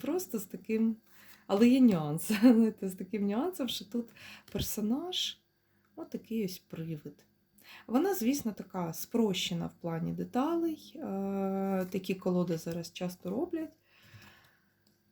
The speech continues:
Ну, не знаю, люблю, не люблю такі колоди, м, спрощені. В принципі, якщо дуже спрощені, м, прямо, м,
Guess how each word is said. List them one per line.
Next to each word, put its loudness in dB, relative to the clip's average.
Ну, 6
не 0
знаю, 2
люблю, 6
не 10
люблю 2
такі -4
колоди, 0
м, 2
спрощені. 0
В -20
принципі, 2
якщо -4
дуже -2
спрощені, 2
м, -2
прямо, -2
м, -8